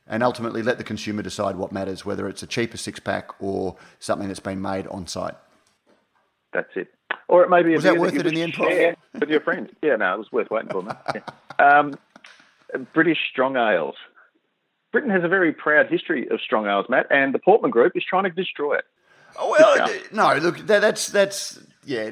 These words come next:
Speaker 1: that, that's, uh, we, we're referring to Martin Cornell. Um, is he a good friend of the show? He's only been on twice, I think. We might need to
Speaker 2: He's
Speaker 1: get
Speaker 2: only
Speaker 1: him,
Speaker 2: been on twice.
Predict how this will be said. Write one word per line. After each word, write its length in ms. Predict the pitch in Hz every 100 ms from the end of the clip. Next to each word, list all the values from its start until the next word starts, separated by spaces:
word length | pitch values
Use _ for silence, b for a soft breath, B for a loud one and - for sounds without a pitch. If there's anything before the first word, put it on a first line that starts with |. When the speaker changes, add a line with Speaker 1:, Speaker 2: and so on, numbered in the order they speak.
| 107
Speaker 1:
that, 160 | 151 165
that's, 180 | 156
uh, 180 | 151 143
we, 120 | 135
we're 120 | 143 143
referring 400 | 139 151 156 147
to 180 | 135 120
Martin 320 | 117 101 110
Cornell. 420 | 113 107 160 208 -
Um, 640 | 113 110 110 110 107 104 _ _ _ _
is 120 | 294
he 60 | 349
a 20 |
good 120 | 339 -
friend 200 | - 175
of 40 |
the 60 | 180
show? 260 | - 262
He's 140 | 190 190
only 160 | 190
been 200 | 160 165
on 120 | 151
twice, 380 | 143 - 160 -
I 40 | 104
think. 240 | 110 -
We 60 | -
might 160 | 151
need 140 | 143 135
to 60 |
Speaker 2:
He's 40 | 135
Speaker 1:
get 0 |
Speaker 2:
only 100 | 143
Speaker 1:
him, 20 |
Speaker 2:
been 120 | 131
on 80 | 117
twice. 260 | 117 101